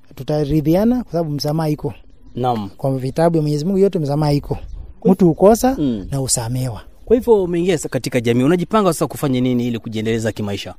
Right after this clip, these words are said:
Speaker 1: Asante. Kwa hakika niko tayari kufanya kazi yoyote ile, japokuwa sina nguvu.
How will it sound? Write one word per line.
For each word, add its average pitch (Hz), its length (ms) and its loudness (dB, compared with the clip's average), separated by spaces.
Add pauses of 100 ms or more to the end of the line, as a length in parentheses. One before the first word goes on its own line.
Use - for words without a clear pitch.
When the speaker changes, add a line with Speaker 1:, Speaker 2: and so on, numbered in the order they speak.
(100)
Speaker 1:
Asante. 214 360 4
Kwa 208 140 6
hakika 226 300 4
niko 233 200 4
tayari 196 280 2
kufanya 180 280 0
kazi 165 260 -2
yoyote 170 380 0
ile, 151 200 -4 (600)
japokuwa 165 680 -2 (120)
sina 170 300 2
nguvu. 139 260 -2